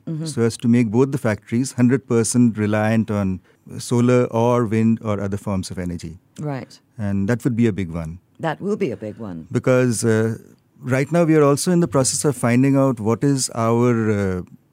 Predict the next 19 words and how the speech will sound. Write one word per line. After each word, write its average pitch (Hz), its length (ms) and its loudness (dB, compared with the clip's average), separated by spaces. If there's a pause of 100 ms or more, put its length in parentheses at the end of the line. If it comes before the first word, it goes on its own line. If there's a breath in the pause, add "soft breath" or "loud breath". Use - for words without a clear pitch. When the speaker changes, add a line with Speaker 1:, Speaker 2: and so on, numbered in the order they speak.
(200)
Speaker 2:
total 139 400 2 (140)
carbon 110 360 2
emission. 95 480 -2 (180)
Speaker 1:
Mm-hmm. 180 240 -4 (400 soft breath)
Speaker 2:
And, 104 340 -2
uh, 104 80 -2
we 117 140 0
would 127 140 0
like 120 220 0
to 131 80 -2
get 123 140 0
a - 40 -4
proper 123 360 0
fix. - 520 -6 (280)
And 120 140 2
after 120 260 0
that, 147 220 0
we'll 135 200 2
be 135 340 0